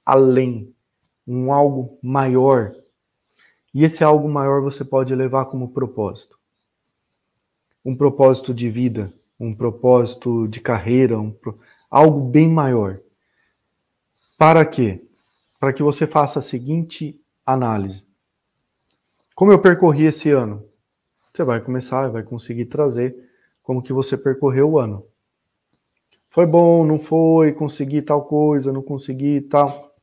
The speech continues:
Você vai jogar pra cá. E aí você vai fazer a análise. Puxa, atingi as metas, não atingi as metas,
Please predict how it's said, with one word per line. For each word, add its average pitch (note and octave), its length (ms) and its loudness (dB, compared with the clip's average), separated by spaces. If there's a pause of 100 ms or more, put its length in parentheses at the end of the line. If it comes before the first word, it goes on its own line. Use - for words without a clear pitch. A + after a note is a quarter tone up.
(580)
Você - 120 0
vai D#3+ 180 6
jogar D3 240 2
pra D#3 180 -2
cá. G#2 340 -8 (1500)
E C3 80 2
aí D3+ 180 8
você F3 240 0
vai D#3+ 140 2
fazer D3+ 280 0
a D3+ 60 4
análise. C#3+ 440 0 (960)
Puxa, C3 460 -2 (1040)
atingi D#3+ 500 0
as D3+ 180 4
metas, D3 640 -2
não D3+ 200 -4
atingi D3 480 -6
as D3 180 2
metas, C#3 640 -4